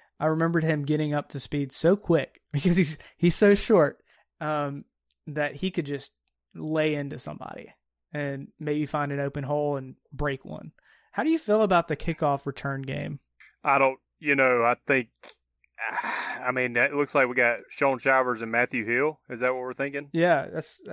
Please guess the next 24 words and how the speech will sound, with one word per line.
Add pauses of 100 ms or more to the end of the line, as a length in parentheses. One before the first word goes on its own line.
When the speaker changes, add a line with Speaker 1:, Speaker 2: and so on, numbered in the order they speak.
(160)
Speaker 1:
that's
what
I'm,
I'm
hearing
at
least. (360)
Speaker 2:
Okay. (460)
Yeah,
I
mean,
I
think
Sean
Shivers,
and,
you
know, (480)
the
thing
about
him
is (400)
if